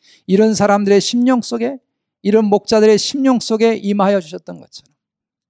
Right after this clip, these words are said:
주님은 우리의 상황과 상관없이, 우리 어떤 형편과 상관없이 여전히 나신 예수 그리스도를 통해서 기뻐하고 감사하면서 믿음을 잃지 않고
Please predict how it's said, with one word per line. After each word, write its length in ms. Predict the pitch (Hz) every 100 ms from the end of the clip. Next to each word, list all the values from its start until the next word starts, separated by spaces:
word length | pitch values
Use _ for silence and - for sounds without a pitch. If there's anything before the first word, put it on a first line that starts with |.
| _
주님은 440 | - 185 190 196 185
우리의 380 | 202 220 226 220
상황과 560 | 247 233 214 208 214
상관없이, 840 | - 247 240 233 208 - 160 123 _ _ _ _ _ _ _
우리 180 | 196 220
어떤 320 | 220 - 240
형편과 460 | 240 247 233 240 240
상관없이 920 | - 262 269 233 - - 175 123 131 _ _ _ _ -
여전히 340 | 196 226 226
나신 380 | 220 220 - 233
예수 260 | 226 220 226
그리스도를 360 | 214 247 226
통해서 380 | 226 240 220 226
기뻐하고 680 | - 214 311 233 226 240 233
감사하면서 1040 | 247 262 233 262 247 247 220 254 277 294 _ _ _ _
믿음을 420 | 196 226 247 247
잃지 360 | 240 269 - 277
않고 680 | 240 233 240 233 196 135